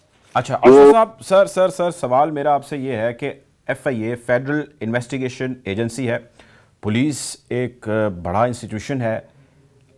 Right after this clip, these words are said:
Speaker 1: अदालत फैसला ही सुनाती है कि छापा गैर कानूनी है, ये सारा अमल, ये सारी रेड गैर कानूनी हुई है और एफ़आईए वहाँ पर जब पहुँचती है वो सादा कपड़ों में है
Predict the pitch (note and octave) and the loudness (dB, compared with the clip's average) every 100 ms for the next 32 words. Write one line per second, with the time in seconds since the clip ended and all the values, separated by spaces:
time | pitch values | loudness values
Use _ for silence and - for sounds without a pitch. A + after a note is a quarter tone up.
0 | - A2+ C#3 G3 A3+ - - _ _ _ | -6 0 2 2 0 -4 -20 _ _ _
1 | _ _ _ _ _ - - B2+ G3 A3+ | _ _ _ _ _ -6 -2 0 0 -2
2 | G#3 C#3 A2+ C#3 A2 E2 - _ _ - | 0 -2 -2 -4 -6 -6 -12 _ _ -6
3 | D#3 E3 - A#2+ A#2+ D#3+ D3 F#2 A2+ E3+ | -2 -2 0 2 4 2 2 0 2 2
4 | F3+ D#3+ C#3+ D3+ C3 A#2 B2 - - B2+ | 0 -4 -4 -6 -4 -2 -4 -8 -12 -10
5 | - B2 C#3 D3 - B2 C3 C3 A#2+ A2+ | -2 2 2 2 0 -2 -2 -4 -4 -2
6 | C3 A2 G#2 A#2+ A#2+ - F#2+ A#2+ E3 E3+ | -2 -2 -2 -2 -6 -14 -2 0 2 0
7 | C3 B2 B2 A#2+ G2+ A#2 G2+ G2+ - - | -4 -2 -4 -4 -4 -6 -6 -8 -12 -20
8 | _ _ - B2 B2+ - _ - C#3 E3 | _ _ 2 4 4 0 _ -4 -4 -2
9 | - F3+ C3+ B2 C3 B2+ - _ _ G2+ | -2 -2 0 -2 -4 -6 -14 _ _ -6
10 | G#2 C#3 D#3 C#3 C#3 A2+ D3 C#3+ C3 B2+ | 0 0 0 -4 -4 -2 -2 -4 -4 -2
11 | B2 A#2 A#2+ A2+ - - - A2 A2+ C3 | -2 -2 -4 -6 -12 -16 -2 -2 0 -2
12 | C3 - - D3+ D#3 C3+ B2 B2+ A#2 - | -2 -8 -4 -4 -4 -4 -2 -2 -4 -10